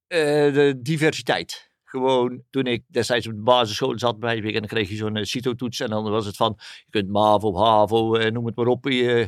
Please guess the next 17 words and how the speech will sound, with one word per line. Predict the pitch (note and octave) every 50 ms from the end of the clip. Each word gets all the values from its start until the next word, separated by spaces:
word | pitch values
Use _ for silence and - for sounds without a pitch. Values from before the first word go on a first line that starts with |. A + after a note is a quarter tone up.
| - -
eh, | A#2 A2+ F#2+ D#2 F2 - - - - - -
pff, | - - - - G#2+ -
kijk | - A#2 G#2+ G2 -
hier | A#2+ A2+ A2 G#2+
een | A2+ G#2+
beetje | A#2+ A2+ A#2+
naar | B2+ A#2+
dezelfde | A2+ C3+ C#3+ B2+ A2+ A#2+
leeftijd, | A#2+ C#3+ D3+ B2+ - E3+ D#3 D3 C#3+ C3+
hè, | D#3+ D#3+
die, | D3 D3 D3 D3 D3
die | C#3+ D3+ D3+
allemaal | D3+ C#3+ D3+
de | C3 C3
cito-toets | A#2+ E3 D#3+ - C#3+ - D#3 D3 -
gemaakt | - D#3+ D#3 D3 - A#3+ -
hebben. | E3 E3 D#3 C#3 -